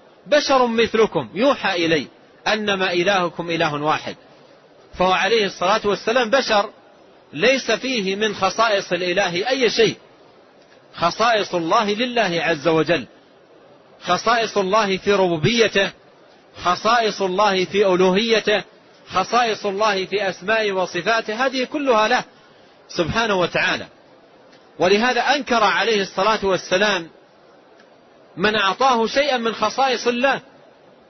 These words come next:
جاء عنه صلى الله عليه وسلم الإنكار على امرأة سمعها تقول: "وفينا رسول الله يعلم ما في غد"،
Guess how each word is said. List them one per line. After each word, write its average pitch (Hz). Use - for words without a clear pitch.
جاء 208
عنه 226
صلى 208
الله 208
عليه 202
وسلم 202
الإنكار 196
على 185
امرأة 202
سمعها 196
تقول: 190
"وفينا 190
رسول 226
الله 202
يعلم 190
ما 220
في 214
غد"، 220